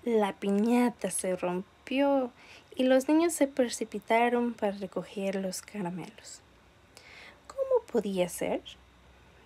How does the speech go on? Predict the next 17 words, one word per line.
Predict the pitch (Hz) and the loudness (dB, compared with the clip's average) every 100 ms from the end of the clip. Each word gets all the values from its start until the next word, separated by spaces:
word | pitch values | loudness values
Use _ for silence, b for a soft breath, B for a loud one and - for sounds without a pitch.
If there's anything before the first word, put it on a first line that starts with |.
| - | -16
Rosa | 170 170 - 185 | -12 -10 -6 -4
María | 180 190 196 208 220 | -2 -4 -4 -2 -2
estaba | 214 - 208 | -2 -4 -2
admirada. | 208 220 202 226 311 277 - - - b b b b b - | 0 0 0 0 0 -4 -10 -20 -20 b b b b b -10
"La | 302 262 285 294 | -4 0 2 2
he | 320 339 349 | 0 -2 0
debido | 294 226 226 247 | 0 0 -4 -4
llenar | 240 214 208 269 | 0 2 2 0
sin | - 254 | 0 0
darme | 247 269 285 294 | 2 0 0 -2
cuenta". | - 311 349 440 - - - - - - - _ _ - - _ _ - - - - - - - - - - b b b - | -2 0 2 0 -2 -6 -8 -20 -20 -20 -20 _ _ -20 -20 _ _ -20 -20 -20 -20 -20 -20 -20 -20 -20 -20 b b b -6
Se | - 277 | 4 4
rió | 277 277 269 | 6 6 6
por | 269 277 269 | 4 -2 -2
ser | 254 247 | -4 -4
tan | - 220 | -4 -2
olvidadiza. | 247 226 226 220 214 220 240 - | -2 -2 0 2 2 0 -6 -10